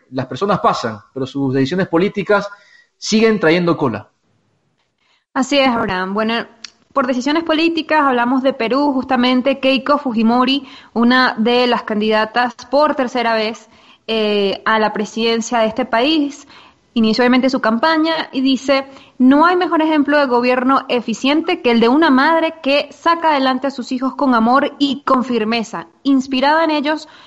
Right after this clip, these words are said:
Speaker 2: presento mi propuesta de gobierno, mano dura".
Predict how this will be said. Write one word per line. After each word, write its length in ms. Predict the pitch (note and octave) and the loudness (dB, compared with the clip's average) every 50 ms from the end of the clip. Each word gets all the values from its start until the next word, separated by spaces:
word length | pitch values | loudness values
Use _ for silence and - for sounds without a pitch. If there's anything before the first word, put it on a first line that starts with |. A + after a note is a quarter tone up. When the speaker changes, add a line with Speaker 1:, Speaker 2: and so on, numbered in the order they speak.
| - _ - | -16 _ -4
Speaker 2:
presento 540 | A#3+ B3 B3 - C4+ C4+ C4+ C4+ C#4+ C#4 C4 | -2 -2 0 0 2 0 2 2 2 2 2
mi 200 | C4 D4 D4 D4 | 2 2 0 0
propuesta 540 | C#4+ C4+ B3+ A#3+ - B3+ B3 - - C4 | 0 -2 -2 0 0 -2 -4 -2 -2 -2
de 120 | B3 B3 B3 | 0 0 0
gobierno, 720 | A#3+ G#3+ G#3+ A3+ A#3 A#3+ A#3+ A#3+ A#3+ B3+ C4 C4 - - - - _ _ | 0 0 0 0 0 -2 0 0 0 0 0 -2 -6 -14 -20 -20 _ _
mano 760 | - A#3 A#3+ B3 C4 C4 C4+ C4+ C4+ C4+ C#4 C4+ B3+ - - _ | 2 4 6 6 6 4 4 4 4 4 2 2 0 -4 -10 _
dura". 560 | - G#3 G3+ A#3+ A#3 A3 G3 F3+ F3 C3+ - | -4 0 0 2 2 2 2 2 0 -2 -4